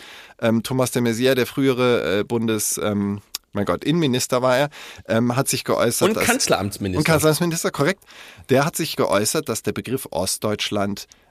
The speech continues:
Speaker 1: äh, in seiner Wahrnehmung erst nach neunzehnhundertneunzig entstand. Da musste ich kurz innehalten, überlegen, da dachte ich
Speaker 2: Ein Jahr, in dem er nach Ostdeutschland gekommen ist.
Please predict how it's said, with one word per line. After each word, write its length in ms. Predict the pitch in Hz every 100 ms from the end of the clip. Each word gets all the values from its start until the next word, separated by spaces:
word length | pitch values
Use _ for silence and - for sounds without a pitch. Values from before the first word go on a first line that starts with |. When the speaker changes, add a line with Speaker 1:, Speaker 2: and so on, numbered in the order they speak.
| -
Speaker 1:
äh, 140 | - 95 -
in 120 | 101
seiner 420 | 95 101 147 175
Wahrnehmung 440 | 123 98 101 107 -
erst 300 | 101 113 -
nach 240 | 98 95
neunzehnhundertneunzig 760 | 95 92 95 92 95 101 - 104
entstand. 520 | 95 - 98 131 - -
Da 80 |
musste 220 | 104 123 131
ich 80 |
kurz 220 | - 160 -
innehalten, 480 | 143 143 139 147
überlegen, 440 | 110 107 98 127 147
da 100 | 113
dachte 260 | 110 -
ich 120 | 123 -
Speaker 2:
Ein 200 | - 123
Jahr, 300 | 120 117 175 170
in 160 | 156
dem 220 | 151 147
er 300 | 143 160 247
nach 200 | 120 98
Ostdeutschland 600 | - 98 104 92 - 92
gekommen 360 | 92 95 90 87
ist. 200 | 85 -